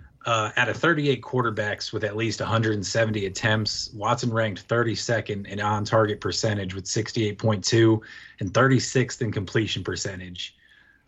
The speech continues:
Uh, he didn't top two hundred yards passing in four of the six games.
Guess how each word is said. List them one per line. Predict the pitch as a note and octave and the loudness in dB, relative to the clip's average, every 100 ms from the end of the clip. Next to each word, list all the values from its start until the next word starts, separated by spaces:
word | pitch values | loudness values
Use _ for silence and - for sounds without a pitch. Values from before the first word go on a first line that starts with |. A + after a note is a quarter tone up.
| - | -4
Uh, | A2+ G#2 G2+ | 0 2 2
he | A2 | 4
didn't | C3 C#3+ | 4 4
top | B2+ C#3 C3 | 2 0 0
two | - C3+ | -2 0
hundred | C3+ C3+ B2 | 2 0 -2
yards | B2+ B2 A2 | -2 -4 -4
passing | A#2+ A#2+ A2+ C3 | -4 -4 -2 -4
in | G#2 | 0
four | - A#2 A#2+ | 0 0 0
of | A2+ | -2
the | |
six | G2+ A#2+ A2 - | -4 -4 -6 -6
games. | G#2+ G#2+ G#2+ G#2 - | -6 -4 -4 -4 -6